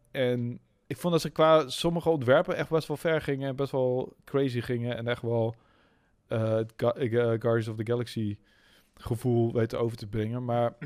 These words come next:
<clears throat> ja, het wordt uiteindelijk een, een Uncharted three D-achtige three D action adventure, I guess.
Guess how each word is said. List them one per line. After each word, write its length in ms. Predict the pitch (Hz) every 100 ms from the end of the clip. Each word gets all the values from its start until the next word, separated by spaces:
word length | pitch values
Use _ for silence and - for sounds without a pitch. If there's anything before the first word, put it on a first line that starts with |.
| 139
<clears throat> 200 | 90 _
ja, 260 | - 143 147
het 140 | 135
wordt 160 | 131 165
uiteindelijk 500 | 139 147 135 147 131
een, 280 | 139 143 151
een 200 | 135 151
Uncharted 520 | 131 - 139 147 131 _ _
three 320 | - 135 135
D-achtige 680 | 135 - 147 127 151 139 123
three 220 | 139 131 131 139
D 20 |
action 300 | 143 - 175
adventure, 560 | 165 156 165 165 170 160
I 40 |
guess. 300 | 151 170 -